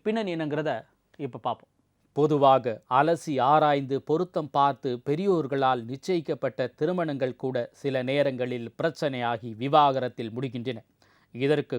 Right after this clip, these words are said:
காரணம் சரியான புரிதல் இல்லாமல் திருமணம் செய்து கொள்வதால் பின்னாளில் கள்ள உறவுகளும் விவாகரத்துகளும் காரணமாகி இருக்கின்றன. சமீப காலங்களாக காதலித்து திருமணம் செய்து கொண்டவர்களும் கள்ள உறவுகளில் சிக்குவதும் விவாகரத்து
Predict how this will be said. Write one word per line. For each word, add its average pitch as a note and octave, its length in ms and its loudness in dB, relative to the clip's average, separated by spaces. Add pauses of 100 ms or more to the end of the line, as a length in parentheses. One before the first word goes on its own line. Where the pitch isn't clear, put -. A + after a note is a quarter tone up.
(160)
காரணம் C#3 420 4 (480)
சரியான D#3+ 500 4 (100)
புரிதல் E3 440 4
இல்லாமல் C3+ 540 0
திருமணம் E3 480 -2
செய்து C#3 220 -6
கொள்வதால் B2 480 0 (140)
பின்னாளில் B2+ 540 -2 (320)
கள்ள D#3 360 2
உறவுகளும் C3+ 560 -2
விவாகரத்துகளும் C#3 960 2 (120)
காரணமாகி C#3 600 0
இருக்கின்றன. A#2 440 -8 (580)
சமீப G#3 440 4
காலங்களாக C#3+ 760 0 (140)
காதலித்து E3 540 4 (120)
திருமணம் F#3 420 -2
செய்து D3 220 -6
கொண்டவர்களும் C3 580 -4 (120)
கள்ள C#3+ 340 0
உறவுகளில் B2+ 580 -2
சிக்குவதும் C3 640 -6
விவாகரத்து C#3+ 580 2